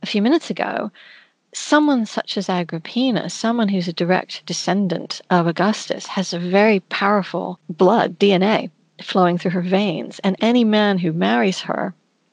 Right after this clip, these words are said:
any man associated with her, can have some great importance here. Obviously, Claudius is still married to Messalina, uh, but he brings Agrippina the Younger back from exile because she is the daughter of his brother.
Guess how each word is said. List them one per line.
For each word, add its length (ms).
any 160
man 220
associated 800
with 180
her, 260
can 300
have 160
some 160
great 160
importance 380
here. 180
Obviously, 300
Claudius 460
is 60
still 200
married 280
to 100
Messalina, 560
uh, 160
but 160
he 80
brings 480
Agrippina 720
the 80
Younger 320
back 380
from 180
exile 640
because 340
she 280
is 400
the 100
daughter 360
of 160
his 140
brother. 540